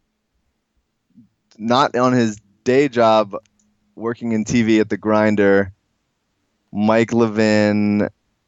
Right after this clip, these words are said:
g-, li-, like, created a bill, or, like,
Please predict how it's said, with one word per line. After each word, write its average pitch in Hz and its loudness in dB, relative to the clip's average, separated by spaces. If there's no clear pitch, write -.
g-, 110 -6
li-, 101 -2
like, 107 0
created 107 2
a 104 -2
bill, 107 0
or, 104 0
like, 98 0